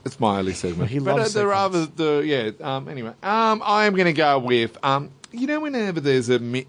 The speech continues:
Speaker 1: there's a multi-person tag match and it's just randomly announced and they're not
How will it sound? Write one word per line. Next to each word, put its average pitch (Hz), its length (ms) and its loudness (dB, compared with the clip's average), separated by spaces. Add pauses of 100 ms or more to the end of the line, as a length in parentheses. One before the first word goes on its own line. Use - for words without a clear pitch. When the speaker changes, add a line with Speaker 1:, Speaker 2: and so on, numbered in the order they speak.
Speaker 1:
there's 131 220 2
a 120 300 4
multi-person 120 1080 -2
tag 117 420 -2
match 98 580 -4
and 117 220 0
it's 113 380 0
just - 300 -2
randomly 110 680 0
announced 101 560 -2
and 113 60 -4
they're 113 80 0
not 110 300 0